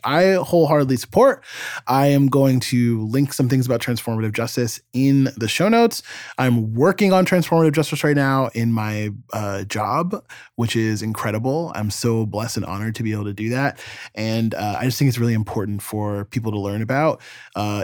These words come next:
it's, it's a non-punitive way to deal with harm and trauma, and it centers, uh, people who are harmed, and it holds people who do harm accountable, but it does not, you know, cast them out.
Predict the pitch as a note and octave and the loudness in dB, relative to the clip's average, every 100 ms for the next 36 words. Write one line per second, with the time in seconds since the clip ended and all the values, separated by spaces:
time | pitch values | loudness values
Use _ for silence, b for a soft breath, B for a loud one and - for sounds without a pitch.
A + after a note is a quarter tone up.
0 | - A#2 - - A#2 C#3+ D3 D#3 F3+ G#3 | -6 -6 -6 -4 2 4 6 4 4 2
1 | G#3 - - F#3+ G#3+ F#3+ C3 A#2+ A2+ A2+ | 0 -2 -2 2 4 4 4 2 0 -2
2 | A2+ A2 A2 G#2 - - B2 A2 B2 D3 | -2 -2 -4 -6 -6 -4 -4 0 2 4
3 | D3 B2 A2+ - C3 A#2+ A#2+ A2 - D#3+ | 4 2 0 -2 0 0 -2 -2 0 2
4 | F3 D#2+ F#3 - B B B - A#2 G#2+ | 2 0 -4 -8 B B B -6 -4 -2
5 | - - D#3 D3+ - D3 C#3 C3+ B2+ A#2+ | -6 -2 2 4 4 2 4 4 2 0
6 | - - A2+ A2+ G#2+ G#2+ G2+ F#2+ - _ | -8 -6 -4 -2 -2 -2 -2 -4 -8 _
7 | - C#3 B2 B2+ A2+ - C3 G#3 C#4 C#4 | -4 0 2 2 0 -2 0 4 4 2
8 | B B B - A#2 A2+ - D3 C3 B2+ | B B B -6 -4 -2 2 4 4 2
9 | - - A#2 A#2 - A#2 A2 C3+ F#3 F3 | -2 -2 0 0 0 -2 0 2 2 4
10 | D3 C3 A#2 - G#3 A3+ D3 C#3+ C3+ B2 | 4 2 0 0 2 4 4 4 2 0
11 | C3 A#2 A2+ A#2 A#2+ A#2+ B2+ B2 - C3+ | -2 -2 -2 -2 -2 0 0 -2 -4 -2
12 | A#2+ G#2+ - - B2+ - A2 G#2 F#2+ - | -2 -4 -6 -4 -4 -2 -4 -4 -6 -12